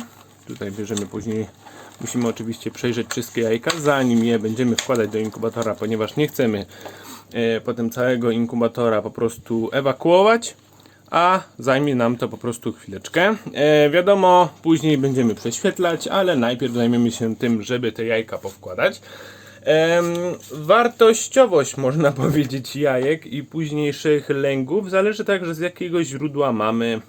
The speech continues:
e, te jajka. Ja już wam kiedyś mówiłem, e, ale przypomnę tutaj, e, ja zawsze teraz już od jakiegoś czasu biorę o, z jednego pewnego źródła. E, tutaj od pana Szczepana Temel.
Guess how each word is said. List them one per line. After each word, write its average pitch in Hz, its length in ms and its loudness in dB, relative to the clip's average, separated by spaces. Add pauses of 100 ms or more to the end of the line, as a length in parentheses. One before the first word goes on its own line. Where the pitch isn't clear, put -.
e, 107 440 -6
te 151 160 -2
jajka. 113 440 -2 (500)
Ja - 100 4
już 240 80 6
wam 220 160 4
kiedyś 208 280 2
mówiłem, 190 600 2 (140)
e, 151 420 2
ale 156 260 4
przypomnę 151 480 -2
tutaj, 139 460 0 (180)
e, 135 260 0
ja 147 180 2
zawsze 143 420 -2
teraz 131 420 -2
już 131 180 -6
od 135 140 -4
jakiegoś 123 400 -4
czasu 139 400 -4
biorę 127 560 2
o, 120 360 0
z 120 320 -2
jednego 151 380 0
pewnego 135 380 -4
źródła. 139 480 0 (680)
E, 139 580 4
tutaj 147 220 -2
od 131 140 -2
pana 143 260 0
Szczepana 131 460 -2
Temel. 196 400 4